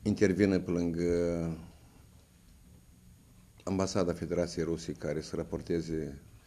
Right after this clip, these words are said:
conducerii de la Moscova, pentru că eu consider că sunt unicii care pot, uh, influența ca să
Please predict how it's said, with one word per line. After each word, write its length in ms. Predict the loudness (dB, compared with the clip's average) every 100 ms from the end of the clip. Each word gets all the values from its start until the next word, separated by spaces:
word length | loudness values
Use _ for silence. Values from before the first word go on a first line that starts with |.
| -20 -20 -20 -20 -20 -6
conducerii 460 | 0 2 0 -2
de 60 | -2
la 80 | 0
Moscova, 680 | 0 0 -4 -4 -4 -4 -10 -20 -20 -20 -20 -20 -20 -20 -20 -20 -16 -16 -16 -20 -20 -20 -20 -20 -20 -20 -20 -8
pentru 200 | -4 2
că 60 | 2
eu 100 | 4
consider 460 | 2 2 0 0
că 80 | -2
sunt 220 | -4 -2
unicii 340 | 0 0 -2 -2
care 200 | -2 -2
pot, 380 | -2 -4 -4
uh, 380 | -4 -2 -4 -6 -12 -20 -20 -20 -12 -4 -4 -4 -16 -20 -20 -20 -20 -20 -20 -20 -20 -14 -4
influența 800 | -4 0 2 2 2 2 2 -2
ca 160 | -6
să 540 | -6 -6 -4 -4 -4